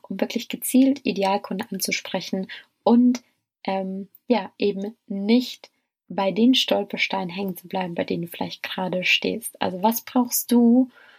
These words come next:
um nicht nur zu wissen, was zu tun ist, sondern es wirklich zu tun? Und damit möchte ich jetzt auch heute in diese Folge einsteigen, denn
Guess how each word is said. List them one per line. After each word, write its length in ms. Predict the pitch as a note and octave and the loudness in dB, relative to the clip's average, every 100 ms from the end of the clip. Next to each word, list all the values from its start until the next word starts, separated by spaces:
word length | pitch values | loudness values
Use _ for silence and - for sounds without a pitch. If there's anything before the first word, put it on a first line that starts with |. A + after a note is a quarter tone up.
| _ _ - | _ _ -6
um 180 | G#3+ | -4
nicht 260 | G#3 C#4+ - | 2 0 2
nur 100 | C#4+ | 0
zu 260 | - A3+ A3 | 2 0 0
wissen, 360 | E4 - E4 | 0 -2 -2
was 160 | G3+ - | -2 -4
zu 100 | - | -6
tun 220 | - G3+ | -4 -2
ist, 180 | A3+ - | -2 -2
sondern 220 | G3 F#3 | -2 -2
es 240 | F#3 - - | -4 -6 -8
wirklich 680 | E3+ F3 G#3 G#3 G3 F#3+ - | -6 0 0 2 -2 -4 -6
zu 220 | - F#3+ | -4 -4
tun? 400 | - - G3 F3+ - _ _ - B3+ - - - _ - _ | -2 0 0 -2 -8 _ _ -4 -4 -6 -10 -16 _ -20 _
Und 260 | F#3+ G3 - - | -2 -2 -4 -4
damit 560 | E3+ G3 G#3+ A#3 - | 4 4 6 2 0
möchte 340 | F#3+ F3+ F#3+ G#3+ | -2 0 2 0
ich 100 | - | -2
jetzt 160 | F3+ | -4
auch 140 | F3+ - | -4 0
heute 220 | F#3+ F#3 | 0 2
in 60 | F3+ | -2
diese 180 | F3 | -2
Folge 380 | F3+ - F#3 F3+ | 0 2 2 0
einsteigen, 720 | - E3+ - F3 E3+ F3+ F#3 - | -2 -2 -2 -2 -2 -4 -6 -4
denn 300 | - G3 | 0 2